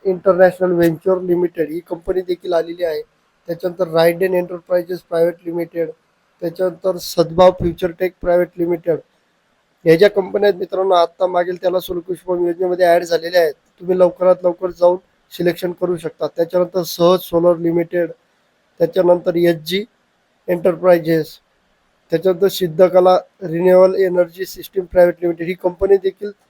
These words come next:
चांगली आहे मित्रांनो. त्याच्यानंतर सिरियस सोलर एनर्जी सिस्टीम प्रायव्हेट लिमिटेड, त्याच्यानंतर सि-, सिल्का इंटर-, त्याच्यानंतर सिल्का इंडस्ट्रीज प्रायव्हेट लिमिटेड,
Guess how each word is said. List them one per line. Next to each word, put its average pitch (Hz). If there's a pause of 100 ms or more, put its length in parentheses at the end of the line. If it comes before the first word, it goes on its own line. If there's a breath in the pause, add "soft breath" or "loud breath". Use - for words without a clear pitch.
(180)
चांगली 196
आहे 196
मित्रांनो. 180 (1040)
त्याच्यानंतर 185
सिरियस 185 (180)
सोलर 180
एनर्जी 180
सिस्टीम 180
प्रायव्हेट 175
लिमिटेड, 170 (600)
त्याच्यानंतर 180
सि-, 180 (380)
सिल्का 175
इंटर-, 185 (1120)
त्याच्यानंतर 190
सिल्का 185
इंडस्ट्रीज 185
प्रायव्हेट 185
लिमिटेड, 175